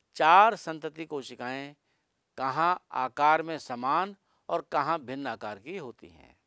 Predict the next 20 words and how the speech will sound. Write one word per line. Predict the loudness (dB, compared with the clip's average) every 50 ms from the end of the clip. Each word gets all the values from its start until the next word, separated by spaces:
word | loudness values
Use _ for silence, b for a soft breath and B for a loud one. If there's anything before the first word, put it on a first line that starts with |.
| _ _ 0
प्रश्न | 0 0 0 -2 -6 -12 -12
चार, | -4 0 4 6 6 6 6 4 0 -8 _ _ _ _ _ _ _ _ _ _ _ _ _ _ _
सूत्री | -18 -14 -6 -2 -2 -2 -2 -2 -6 -6 -6
विभाजन | -4 -4 -2 0 0 0 0 -4 -8
की | -10 -12 -12 -12
पश्चावस्था | -8 _ -6 -6 -4 -2 -2 -2 -2 -2 -6 -8 -6 -6 -4 -4 -6 -8 _ _ b b b b b b b b b _ 2
अर्धसूत्री | 4 4 4 2 -2 -6 -6 -8 -8 -8 -8 -8
विभाजन | -6 -4 -4 -4 -4 -4 -6 -8
की | -8 -10 -10
पश्चावस्था | -6 _ -6 -6 -4 -2 -2 -2 -2 -2 -4 -4 -4 -4 -4
द्वितीय | -4 -8 -12 -14 -12 -10 -10 -10
में | -8 -8 -10 -10 -10 -14 _ _ _ _ _ _ 0
क्या | 2 2 2
अंतर | 0 -4 -12 -20 -20
है? | -20 -20 _ _ _ _ _ _ _ _ _
सूत्री | -20 -10 -4 -2 -2 -2 -4 -6 -6 -6 -6 -4
व | 0 4 4 4 4 4
अर्धसूत्री | 2 0 2 2 2 0 -6 -10 -10 -12 -12 -10 -10 -10
विभाजन | -8 -6 -6 -8 -8 -8 -8 -10 -10
में | -8 -6 -6 -6 -6 -8